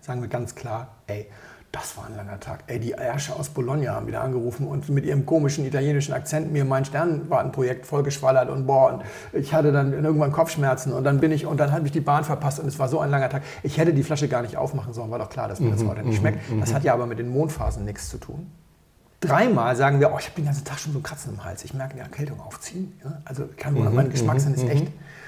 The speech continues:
Speaker 1: Und zweimal sagen wir, oh Gott, ich Trottel, ich hab gestern wie ein wilder Knobi gegessen und wenn ich Knobi esse, kann ich am nächsten Tag keinen Weißwein verkosten. Das ist immer,
Speaker 2: Mhm,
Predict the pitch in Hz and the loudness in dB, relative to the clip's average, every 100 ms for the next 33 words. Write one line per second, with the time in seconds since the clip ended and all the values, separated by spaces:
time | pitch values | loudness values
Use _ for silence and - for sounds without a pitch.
0 | - - - 156 208 190 127 135 135 143 | -12 -6 -2 2 4 4 4 4 4 4
1 | 147 160 151 - - - - 101 135 - | 2 -2 -4 -8 -8 -10 -6 -4 -4 -4
2 | 151 143 147 156 143 147 131 - 185 170 | -2 -2 -2 0 2 2 0 0 2 2
3 | 117 110 113 - 135 123 117 - 165 143 | 0 -2 -4 -4 -4 -4 -6 -2 0 2
4 | 120 127 127 110 127 123 117 - 113 110 | 0 -4 -6 -8 -6 -6 -8 -10 -10 -8
5 | 120 139 104 110 101 - 104 - 127 113 | -8 -8 -12 -12 -14 -12 -10 -4 0 0